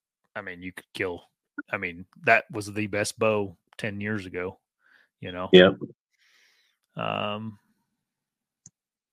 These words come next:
Speaker 1: oh, sorry. Okay. Then his next was, is for anybody who wants to start archery. Um,
Speaker 2: Oh, okay. So he's new at archery?
Speaker 1: Must be. Yeah.
Speaker 2: Okay. Yeah, Z seven would be a good entry bow. It's, they're, they're pretty, they were,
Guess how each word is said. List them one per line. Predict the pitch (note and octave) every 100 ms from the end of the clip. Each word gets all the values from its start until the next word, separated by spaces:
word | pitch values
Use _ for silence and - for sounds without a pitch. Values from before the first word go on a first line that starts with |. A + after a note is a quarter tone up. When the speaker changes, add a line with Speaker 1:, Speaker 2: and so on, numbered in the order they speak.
| _ _ _ _ _ _ - - - -
Speaker 1:
oh, | C3+
sorry. | - C3 A#2
Okay. | B2 A#2+
Then | A2+ A#2+
his | B2+ B2
next | B2+ -
was, | C3 A#2 A2+
is | - A#2+
for | - - A2+
anybody | C3+ B2 A#2 A2+
who | G#2+ G#2
wants | A2
to | -
start | - - G#2 -
archery. | G#2 G2+ - - - - - _ _ _ _ _ - - - - _
Um, | - G2+ F#2+ G2+ - _ _
Speaker 2:
Oh, | D#3+ F3
okay. | D#3 G#2 F#2 G#2+ - -
So | - -
he's | B2 A#2
new | A2 A#2+
at | A2
archery? | A2+ A#2 B2 B2 A#2+ - _ -
Speaker 1:
Must | B2+ B2+
be. | A#2+ A2 G#2 - _ _ -
Yeah. | G2+ F#2+ - _ -
Speaker 2:
Okay. | E3 D3+ D#3 - _ _ _ _ _ -
Yeah, | D#3+ B2
Z | B2
seven | D#3+ A2+ C#3
would | G#2+
be | F#2+
a | F2+
good | G2 A#2+
entry | F2+ F2 F#2+
bow. | F#2 G2 G2+ -
It's, | G#2 -
they're, | - G#2+
they're | A2 A#2
pretty, | A2+ C#3+ D3+
they | -
were, | A2+ G#2